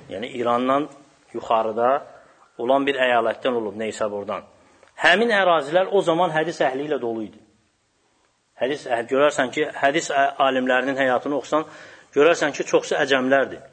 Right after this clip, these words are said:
Buxari kimi, Tirmizi kimi, Əbu Davud kimi, <coughs>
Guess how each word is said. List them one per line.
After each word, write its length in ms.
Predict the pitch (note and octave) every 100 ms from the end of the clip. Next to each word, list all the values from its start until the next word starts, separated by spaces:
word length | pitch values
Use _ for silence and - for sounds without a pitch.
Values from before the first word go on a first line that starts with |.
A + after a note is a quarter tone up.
| _ _ _ -
Buxari 400 | A2 - C3 A#2
kimi, 320 | - A2 A2 G#2+ - _ _ _
Tirmizi 460 | - B2+ B2 A2 G#2+
kimi, 400 | A2+ A2 A2 G#2+ - _ _ _ _ -
Əbu 220 | A2 A2+
Davud 360 | A#2+ A#2 B2 B2
kimi, 320 | - G#2+ A2 G#2 - _ _ _ _ _ _ _
<coughs> 60 | -